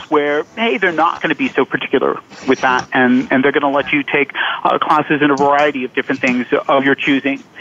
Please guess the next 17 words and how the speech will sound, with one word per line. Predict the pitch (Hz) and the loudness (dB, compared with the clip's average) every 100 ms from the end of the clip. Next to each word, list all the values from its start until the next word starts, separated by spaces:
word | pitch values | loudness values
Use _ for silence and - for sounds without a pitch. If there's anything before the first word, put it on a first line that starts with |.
| - - - 156 | -16 -16 -4 2
So | 139 135 - | 4 4 2
if | 147 143 139 147 160 131 | 4 4 2 -6 -6 -2
that | 143 143 - | 0 0 0
is | 139 120 | 0 0
more | 131 117 107 | 0 2 0
to | - | 2
your | 107 | 2
liking, | 98 98 - 175 190 | 2 2 2 0 0
perhaps | - 127 104 - - - - | -2 -2 -2 -4 -8 -12 -2
seek | 127 - | 0 2
out | 104 - | 0 -2
schools | - 117 - | 0 0 0
like | - - | -4 0
that. | 120 - - - - - | 0 -2 -6 -4 -2 0
Um, | 160 - | -2 0
if | 254 226 | -2 2
you're | 262 247 233 | 4 4 4